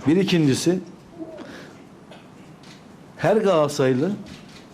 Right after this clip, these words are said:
Florya'ya bir uğramalıdır istediği zaman. Yemeğini yemelidir, çayını içmelidir. Bu sıcak ortam çağla-, sağlanmalıdır. Ve de tabii daha da önemlisi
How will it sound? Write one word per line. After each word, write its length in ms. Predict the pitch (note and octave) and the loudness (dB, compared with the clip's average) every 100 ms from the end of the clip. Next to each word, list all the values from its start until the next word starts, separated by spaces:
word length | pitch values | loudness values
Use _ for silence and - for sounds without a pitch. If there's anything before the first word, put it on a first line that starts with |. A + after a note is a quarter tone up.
| - | -4
Florya'ya 460 | B2+ C#3+ D3+ E3+ E3 | 2 4 6 6 6
bir 80 | |
uğramalıdır 560 | E3 E3 E3+ E3+ F3 C3+ | 6 6 4 4 2 2
istediği 340 | A2 B2 A2 | 0 0 2
zaman. 240 | A2+ G#2 F#2 - - - - - - - - - - - - - - - - - - - - - - - - - - - - - - - - - | 4 2 0 -6 -20 -20 -20 -20 -20 -20 -20 -20 -20 -20 -20 -20 -20 -20 -20 -20 -20 -20 -20 -20 -20 -20 -20 -20 -20 -20 -20 -20 -20 -20 -8 0
Yemeğini 380 | B2 C#3 C#3 | 2 4 4
yemelidir, 440 | D3 C3 G#2+ G2 B2 | 4 4 2 2 0
çayını 300 | - B2+ C#3 | 2 4 4
içmelidir. 640 | C#3 C3+ G2+ F#2 C3+ - - - - - | 2 0 0 0 -2 -4 -18 -20 -18 -6
Bu 320 | A2+ G3 A3 | 2 2 2
sıcak 340 | - C#3+ F#3 | 0 0 2
ortam 380 | D#3 D3+ D#3 F3+ | 2 2 2 0
çağla-, 380 | E3 D3 D3 D3 | 2 2 2 0
sağlanmalıdır. 840 | - C3 C#3 C#3 C3+ C#3 G2+ - - - - - - - - - - - - - - - - - - - - - - | 0 2 4 4 4 2 0 -6 -16 -20 -20 -20 -20 -20 -20 -20 -20 -20 -20 -20 -20 -20 -20 -20 -20 -20 -20 -20 -4
Ve 200 | A2 D#3 | 0 4
de 240 | E3+ G3+ - - - - - | 4 2 -2 -14 -20 -14 -2
tabii 220 | C3 B2 | 2 2
daha 220 | C#3 D#3+ | 4 4
da 60 | D#3+ | 4
önemlisi 640 | B2+ A#2+ G#2+ G#2 - G#3 | 2 2 2 2 2 -2